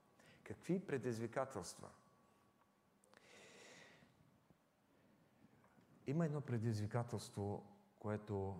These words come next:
а, едно, което е насочено към нас. Исус казва: "Ще бъдете добри бащи, ако станете като децата. Ще бъдете ро-, добри родители, ако станете като децата." Матей осемнайсет три.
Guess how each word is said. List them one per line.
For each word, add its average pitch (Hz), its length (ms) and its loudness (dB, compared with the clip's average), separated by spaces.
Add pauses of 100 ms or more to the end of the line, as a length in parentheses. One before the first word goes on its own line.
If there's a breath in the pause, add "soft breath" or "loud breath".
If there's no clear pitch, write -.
(140)
а, 101 340 0
едно, 110 300 2 (1600 loud breath)
което 127 240 4
е - 20 4
насочено 113 600 2
към 107 160 2
нас. 107 240 -2
Исус 175 260 -2
казва: 131 440 0 (1300 loud breath)
"Ще - 220 -2
бъдете 143 380 4
добри 107 320 4
бащи, 101 500 0 (580)
ако 101 200 -6
станете 101 400 -4
като 90 260 -2
децата. 85 460 -4 (800 loud breath)
Ще - 180 2
бъдете 170 360 8
ро-, 131 280 4
добри 170 360 10
родители, 175 420 6
ако 147 180 4
станете 147 560 2
като 139 360 0
децата." 131 600 6
Матей 123 280 6
осемнайсет 123 760 4
три. 127 260 4